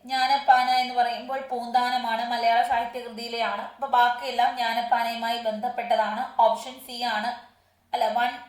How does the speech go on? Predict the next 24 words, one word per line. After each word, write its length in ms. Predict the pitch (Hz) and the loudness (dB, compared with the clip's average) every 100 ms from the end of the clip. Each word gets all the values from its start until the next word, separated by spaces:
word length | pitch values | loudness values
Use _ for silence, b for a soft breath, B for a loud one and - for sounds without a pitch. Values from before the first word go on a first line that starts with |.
| _ | _
ആ, 140 | 240 240 | -4 0
വൺ 280 | 247 254 285 | 2 2 6
വരരുത്, 460 | 254 233 220 220 | 4 4 -4 -8
ടു, 220 | 269 285 285 | -6 -6 -6
ത്രീ, 220 | 277 262 | -10 -8
ഫോർ. 360 | 233 202 - - | -4 -4 -6 -10
ടു, 200 | 254 262 | -12 -10
ത്രീ, 160 | 269 269 | -10 -8
ഫോർ 180 | 269 254 | -6 0
വരുന്നത് 340 | 254 247 254 | -2 6 8
ഓപ്ഷൻ 340 | 233 - 269 | 8 4 -6
ബി 240 | 269 240 247 | -12 -6 -2
ആണ് 440 | 233 214 - - | 0 0 -2 -4
ആൻസർ. 580 | 220 214 - 196 233 233 - - _ _ _ - | -6 -8 -8 0 2 2 -2 -20 _ _ _ -12
ടു, 220 | 254 247 233 | -10 -8 -8
ത്രീ, 180 | 247 - - | -8 -10 -12
ഫോർ. 200 | - - - - _ _ _ _ _ _ _ _ _ _ _ _ _ _ _ _ _ _ 302 | -8 -8 -8 -20 _ _ _ _ _ _ _ _ _ _ _ _ _ _ _ _ _ _ 4
അടുത്ത 300 | 302 320 320 | 4 2 -2
ചോദ്യം, 360 | 262 208 247 - - _ 277 | -2 -2 -6 -8 -16 _ -14
ഈ 160 | 302 | -12
സ്റ്റേറ്റ്മെന്റിൽ 680 | 320 285 247 262 262 226 233 | -6 -4 -4 -4 -6 -4 -4
ശരിയായിട്ടുള്ള 640 | - 247 254 269 285 262 254 | -2 -4 2 4 4 0 -4
പ്രസ്താവന 520 | 226 - 233 220 202 | -4 2 2 4 0
എന്താണ്? 580 | 190 277 277 247 - | -6 -8 0 0 0